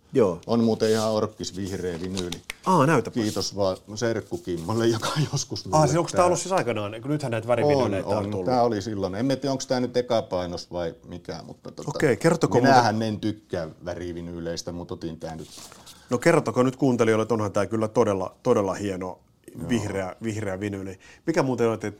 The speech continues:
Speaker 1: tykkää värivinyyleistä? Kun sain ite Ville Valon uuden levyn valkoisella <laughs> vinyylillä, niin olin ainakin ite ihan niinku tärinöissä,
Speaker 2: En
Speaker 1: että onpa
Speaker 2: mieti, minusta ne on leluun näköisiä. Minä haluan, että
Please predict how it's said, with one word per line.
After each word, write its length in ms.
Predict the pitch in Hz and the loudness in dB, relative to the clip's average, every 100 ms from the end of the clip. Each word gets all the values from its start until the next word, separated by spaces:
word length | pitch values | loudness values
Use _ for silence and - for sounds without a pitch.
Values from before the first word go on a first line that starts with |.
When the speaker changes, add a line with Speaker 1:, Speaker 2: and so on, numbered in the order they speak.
| - | -10
Speaker 1:
tykkää 320 | 117 - 107 | -6 -2 0
värivinyyleistä? 680 | 113 110 95 90 87 87 107 | 0 -2 -6 -12 -14 -12 -10
Kun 100 | 110 | -4
sain 160 | 120 | -2
ite 260 | 131 120 117 | 0 -2 0
Ville 260 | 131 107 101 | 0 0 0
Valon 240 | 95 92 | -4 -4
uuden 300 | 98 95 92 | -6 -4 -6
levyn 240 | 95 101 160 | -4 0 2
valkoisella 560 | 123 120 123 113 107 | 4 2 0 0 0
<laughs> 40 | 117 | 0
vinyylillä, 420 | 110 110 107 104 | 2 0 0 0
niin 100 | 117 | 2
olin 160 | 117 117 | 4 2
ainakin 300 | 117 123 131 | 0 -2 0
ite 180 | 117 | 2
ihan 160 | 107 107 | 2 0
niinku 200 | 101 107 - - - - - - | -2 -6 -6 -12 -20 -20 -6 2
tärinöissä, 680 | 135 127 113 101 98 - | 4 4 2 0 -2 -2
Speaker 2:
En 60 | 151 | 0
Speaker 1:
että 120 | 139 | 2
onpa 20 | |
Speaker 2:
mieti, 200 | 131 123 | 2 0
minusta 340 | 143 160 151 143 | 0 0 0 2
ne 60 | |
on 160 | 135 131 | 2 4
leluun 580 | 135 131 117 104 92 90 | 6 6 4 2 0 -4
näköisiä. 600 | 90 87 90 92 117 113 | -6 -4 -4 -2 0 0
Minä 180 | 127 117 | 2 2
haluan, 280 | 110 107 | 2 0
että 160 | 101 | -4